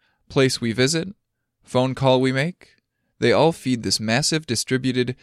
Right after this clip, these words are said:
supercomputer that is composed of the billions of computers around the globe that are connected to each other through the internet. That being said,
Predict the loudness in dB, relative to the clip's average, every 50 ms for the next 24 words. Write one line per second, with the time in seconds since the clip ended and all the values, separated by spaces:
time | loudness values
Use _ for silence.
0 | _ -8 -4 -2 -2 -2 -2 -4 -6 -6 -8 -8 -6 -8 -6 -6 -8 -10 -10 -6
1 | -6 -4 -4 -4 -4 -6 -8 -8 -4 -2 0 0 0 -2 -4 -6 -8 -6 -8 -6
2 | -2 0 2 2 2 2 -2 -2 -4 -6 -6 -8 -10 -8 -6 -6 -4 -4 -4 -4
3 | -2 -2 0 0 -2 -2 -4 -4 -2 0 0 -2 -2 -6 -12 -18 _ -20 -20 _
4 | _ -4 -2 0 -2 -2 -2 -2 0 0 0 0 -2 -4 -4 -4 -6 -6 -4 -4
5 | -2 -2 0 0 -2 -4 -4 -6 -10 -14 -8 -4 -2 -2 -2 -2 -4 -6 -6 -8
6 | -10 -14 -14 -16 -18 -20 -20 _ _ _ _ _ _ _ _ _ _ _ _ _
7 | _ _ _ _ _ -20 -20 -20 -20 _ _ _ _ _ _ _ _ _ _ 0
8 | 0 0 2 2 0 0 0 0 0 2 2 2 0 -2 -6 -14 -18